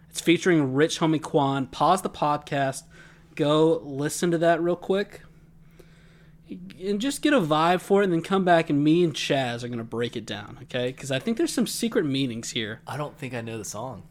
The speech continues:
Speaker 1: Okay, well, I think you do, 'cause I've definitely had you listen to it before. And we'll just,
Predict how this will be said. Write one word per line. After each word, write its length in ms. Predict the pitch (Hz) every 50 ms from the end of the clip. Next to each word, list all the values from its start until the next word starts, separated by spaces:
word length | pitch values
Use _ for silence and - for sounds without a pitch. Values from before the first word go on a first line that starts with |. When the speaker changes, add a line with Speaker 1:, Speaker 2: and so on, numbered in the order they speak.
| - - - - - - -
Speaker 1:
Okay, 380 | 143 139 - 208 170 185 196 185
well, 360 | - 151 143 151 175 170 - - - - - - - - - - - - - - - - - - - - - - - - - - - - - - - -
I 80 | 143 -
think 200 | - 190 190 -
you 80 | 165
do, 160 | 143 147 143 131
'cause 140 | - 139 127
I've 120 | 131 127
definitely 260 | 127 151 139 151 151 131
had 180 | 143 135 120
you 60 | 139
listen 280 | 127 127 127 - 151 147
to 140 | - 180 165
it 40 | 160
before. 400 | 170 160 - 175 175 185 196 - - - - - - - - - - - - - - - - - - - - - - -
And 640 | 156 156 156 156 156 156 147 147 151 160 160 185 - - - 202 151
we'll 140 | 151 165 180
just, 320 | 180 196 185 - - -